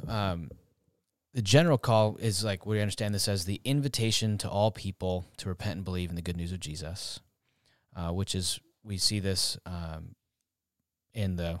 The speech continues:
whoever comes. Then there's the effectual call or the effective call or the irresistible call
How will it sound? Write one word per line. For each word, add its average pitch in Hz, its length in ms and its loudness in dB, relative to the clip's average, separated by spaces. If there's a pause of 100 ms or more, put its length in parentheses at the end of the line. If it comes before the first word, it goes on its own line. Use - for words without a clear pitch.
whoever 92 260 4
comes. 85 400 -8 (200)
Then 117 100 0
there's 104 140 4
the 92 100 0
effectual 110 400 0
call 95 240 0
or 92 60 0
the 87 80 -2
effective 117 420 -2
call 98 420 0
or 85 140 -12
the 85 180 -18
irresistible 104 560 0
call 123 500 4